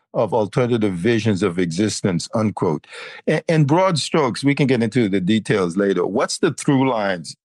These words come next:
keeping these countries in the regions you cover in the book from developing on their own terms?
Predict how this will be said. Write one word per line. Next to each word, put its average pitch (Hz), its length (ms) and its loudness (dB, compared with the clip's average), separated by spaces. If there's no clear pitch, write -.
keeping 120 420 0
these 104 260 0
countries 101 760 -2
in 113 160 2
the 104 80 2
regions 107 400 2
you 104 80 0
cover 104 260 -2
in 95 140 2
the 90 80 2
book 92 260 0
from 101 220 -2
developing 98 640 0
on 95 140 -4
their 92 140 0
own 90 240 -2
terms? 85 460 -4